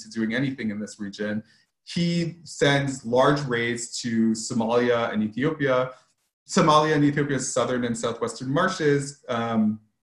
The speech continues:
so scholars have focused primarily on these raids were slave raids. We, the, this is a very important part of how the slave trade, uh, expands over the course of the end of the nineteenth century. I have written about this. But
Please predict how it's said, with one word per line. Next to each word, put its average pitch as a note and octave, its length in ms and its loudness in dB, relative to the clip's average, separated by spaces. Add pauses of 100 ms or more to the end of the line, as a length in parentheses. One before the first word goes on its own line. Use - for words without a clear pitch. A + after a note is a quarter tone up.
(380)
so C#3+ 220 2 (120)
scholars D3+ 320 2
have B2 180 0
focused C#3+ 440 -2
primarily B2 500 2 (140)
on - 180 -12
these A2 260 -4
raids G#2 280 -2 (100)
were F#2+ 320 -4 (280)
slave E3 440 0
raids. D3+ 560 0
We, A#2+ 80 -8 (300)
the, A2+ 260 0
this A2+ 180 -8
is A2 120 -10
a - 40 -20
very G#2+ 240 0
important A2 480 -2 (240)
part B2 220 2
of A2+ 80 -8
how A2+ 120 -4
the A2 100 -8
slave A#2 440 -4
trade, A2 360 -2 (360)
uh, G2+ 260 -2
expands A#2 540 0
over G#2+ 180 -4
the G#2 80 -8 (100)
course - 220 -6
of G2+ 80 -16
the G2 100 -4
end G#2+ 120 -6
of G#2 60 -14
the G#2 80 -8
nineteenth G#2 360 -6
century. D#3+ 540 -4
I A#2+ 100 -4
have B2+ 140 -8
written A2+ 240 0
about G#2+ 280 -4
this. G#2+ 280 -8 (460)
But D3 240 2